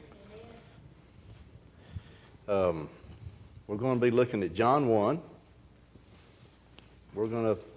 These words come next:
finish up the first chapter of the Gospel of John. <clears throat> I appreciate Wynn sharing what he did. That just fits everything so perfectly.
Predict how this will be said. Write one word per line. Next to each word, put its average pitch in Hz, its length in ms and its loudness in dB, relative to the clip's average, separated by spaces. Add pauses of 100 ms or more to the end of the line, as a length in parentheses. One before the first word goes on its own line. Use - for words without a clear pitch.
(120)
finish 123 340 0
up 113 300 2
the 87 120 -4 (360)
first 101 260 -2
chapter 82 460 -6 (1200)
of 82 140 -4 (840)
the 90 80 -12
Gospel 101 400 2
of 80 100 -8
John. 90 220 -4 (240)
<clears throat> 147 320 0 (960)
I 117 80 2
appreciate 117 640 6 (1700)
Wynn 117 480 2 (320)
sharing 123 420 2
what 120 160 6
he 117 160 -2
did. 113 400 6
That 113 360 2
just 110 340 2 (1040)
fits 127 320 4
everything 110 640 4
so 120 240 4
perfectly. 101 680 2